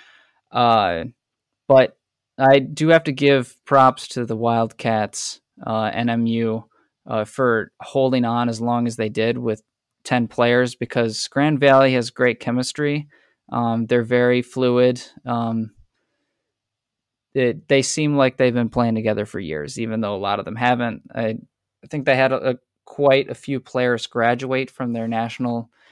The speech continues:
championship winning season last year. So, uh, it's not exactly like a fully new look roster, but there are some new faces. Um, and, uh, they just seem to mesh well together. Um,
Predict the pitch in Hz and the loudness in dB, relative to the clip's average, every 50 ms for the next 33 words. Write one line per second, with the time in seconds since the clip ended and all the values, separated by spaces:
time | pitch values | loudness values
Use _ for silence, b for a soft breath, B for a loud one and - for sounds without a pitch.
0 | b b b b b b - - 131 127 120 113 131 123 117 - 135 117 131 - | b b b b b b -6 -2 0 0 0 0 -2 -4 -2 -2 -4 -6 -4 -4
1 | 117 117 117 117 113 113 110 113 117 _ - - - 123 123 127 131 123 117 113 | -2 -2 0 0 -2 -2 -4 -6 -10 _ -12 -4 -2 -2 0 0 0 0 0 0
2 | 110 113 127 - - - 147 147 143 143 147 151 147 b b b b b b b | 0 0 -2 -4 -6 -6 -4 -4 -4 -4 -6 -8 -12 b b b b b b b
3 | b - - - 127 120 117 110 113 120 - - - 120 113 113 113 110 110 110 | b -6 -2 0 2 2 2 0 -2 -6 -10 -8 -6 -4 -4 -2 -2 -4 -4 -6
4 | 113 - - _ _ _ _ _ _ _ - 160 151 - 170 170 165 160 156 131 | -8 -10 -16 _ _ _ _ _ _ _ -4 -4 -4 -2 0 0 2 0 0 2
5 | 147 156 147 143 151 143 135 131 123 117 107 - - - 147 151 151 156 151 151 | 2 2 2 2 0 0 0 0 -2 -2 -8 -10 -4 -2 0 0 2 0 0 0
6 | 147 143 143 147 143 139 139 139 139 - 131 127 127 127 127 131 131 - - 139 | 0 0 0 0 -2 -2 -2 -4 -4 -4 -2 0 2 2 2 0 -2 -6 -6 -6
7 | 135 131 147 - 123 117 107 - _ - 123 120 120 120 120 - - 123 123 117 | -6 -6 -2 0 0 0 0 0 _ 0 2 2 2 0 -2 -4 -4 -4 -4 -4
8 | 113 - - 135 139 135 131 - 139 135 127 127 131 - - - _ _ _ _ | -4 -2 -2 0 0 0 -4 -6 -8 -8 -8 -8 -10 -10 -12 -14 _ _ _ _
9 | _ _ _ _ _ _ _ _ _ - - - - - - - - 123 117 117 | _ _ _ _ _ _ _ _ _ -12 -12 -10 -12 -12 -12 -10 -6 -6 -4 -4
10 | 113 110 - 104 90 87 82 80 87 - - - _ _ _ _ - _ _ _ | -6 -6 -6 -6 -4 -4 -6 -6 -10 -12 -16 -20 _ _ _ _ -20 _ _ _
11 | _ _ _ - 131 127 131 123 - - 143 139 131 123 117 120 127 127 123 - | _ _ _ -6 -4 -4 -4 -6 -4 -4 -2 -2 0 0 0 2 0 0 0 -2
12 | - - 131 131 127 127 120 127 123 123 120 127 123 120 120 - _ _ _ _ | -4 -4 -2 -2 -2 -4 -2 -2 -2 0 0 0 -2 -2 -4 -10 _ _ _ _
13 | _ _ _ _ _ - 120 110 101 85 76 65 - - | _ _ _ _ _ -10 -8 -6 -6 -8 -10 -14 -16 -20